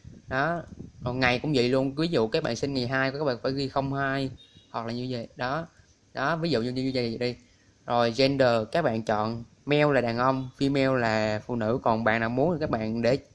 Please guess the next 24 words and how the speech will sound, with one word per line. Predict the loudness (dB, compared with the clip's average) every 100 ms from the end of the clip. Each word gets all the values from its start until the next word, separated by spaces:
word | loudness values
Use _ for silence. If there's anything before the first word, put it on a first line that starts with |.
| 4
order | 6 4 2
cũng | 2
được, | 2 2 -4 -2
tùy | 0 0
các | 2
bạn. | 0 0 -8 -20 -20 -20 -20 -12
Rồi, | -2 0 0 -4 _ _ _ _
cái, | 2 4 4
ờ, | 4 2
citizenship | 0 -2 0 2 0 2 0 0
là | 0
các | 2
bạn | 2 0
chọn, | 2 2 0
ờ, | -2 -4 -6
nơi | 0 2 2
các | 0 -2
bạn | -2
đang | -4
ở, | -2 -4 -2
đó | -4
là |
Việt | -4 -4
Nam. | -2 -2 -4